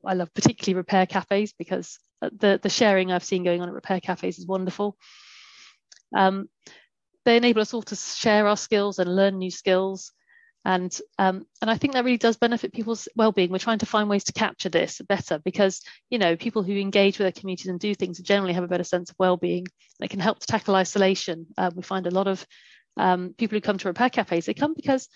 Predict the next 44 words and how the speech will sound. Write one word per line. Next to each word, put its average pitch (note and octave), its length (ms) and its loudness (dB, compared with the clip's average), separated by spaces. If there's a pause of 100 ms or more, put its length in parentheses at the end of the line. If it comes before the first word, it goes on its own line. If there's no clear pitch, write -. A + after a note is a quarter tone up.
(120)
not D4+ 100 -12
'cause - 120 -10
they E4 80 2
want C#4+ 320 -4
to B3 240 2 (340)
save B3 420 2
the A3 80 -10
world G#3+ 320 0
or, F#3+ 260 -4
or G3+ 60 -10
be G3 120 0
green, G3 320 2
but - 160 -4
because G#3+ 240 0
they G#3 220 2 (280)
absolutely G#3+ 640 0
love F#3+ 160 4
fixing - 360 -8
stuff - 340 -6
and F#3+ 120 0
they G#3 80 4
love F#3+ 160 2
sharing F3 400 0
that E3+ 120 -6
ability F#3 360 -6
to - 80 -6
fix - 220 -8
stuff - 220 -10
with E3+ 100 -8
other F#3 100 -6
people. F#3+ 460 -6 (200)
And A3 80 -8
whatever C4+ 280 6
the B3+ 100 -2
reason B3 300 0
that F#3 100 -8
brings G3+ 220 -2
them G3+ 80 -4
through G3+ 140 -8
that F#3+ 200 -2
door, F#3+ 320 -2 (200)
it, - 160 -4 (100)
it - 100 -6
starts, - 640 0